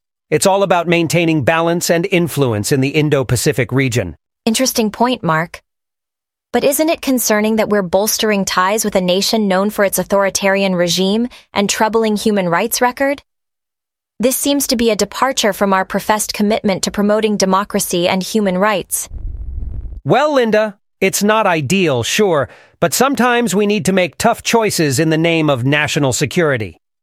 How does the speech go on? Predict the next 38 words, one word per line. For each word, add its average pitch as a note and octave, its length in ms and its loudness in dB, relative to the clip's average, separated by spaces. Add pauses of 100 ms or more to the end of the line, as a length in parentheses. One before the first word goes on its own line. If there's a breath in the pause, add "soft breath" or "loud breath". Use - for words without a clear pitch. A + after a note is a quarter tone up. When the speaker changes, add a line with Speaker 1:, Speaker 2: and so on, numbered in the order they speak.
(160)
Speaker 1:
Vietnam's G#3+ 640 2
pushback G3 560 0
against E3+ 380 0
China's F3 340 2
assertiveness D#3 720 0
in C#3 100 2
the C3 80 0
South E3 300 0
China D3 320 0
Sea F3 360 0 (280 loud breath)
aligns F3+ 560 0
with D#3+ 100 2
our D#3+ 180 2
interests E3 520 0
in C#3+ 100 2
the C3+ 80 2
region. A#2+ 480 -2 (500)
You A3 120 2
know, A3+ 160 2
it's G#3+ 140 -2
a G#3 40 4
bit F#3 220 0
reminiscent F#3+ 560 0
of C3+ 160 -2
Cold F#3+ 320 0
War E3+ 240 2
strategies. A#2 800 -2 (320)
Speaker 2:
Hmm. G#3+ 220 0 (500)
I A3+ 100 0
hear B3 160 0
you, A3 160 0
Mark. F3+ 400 -2 (460)
But G#3+ 100 0
I A3 80 2
worry B3 240 0
this A3 180 -2
could G#3+ 140 -2
backfire. F#3+ 640 -2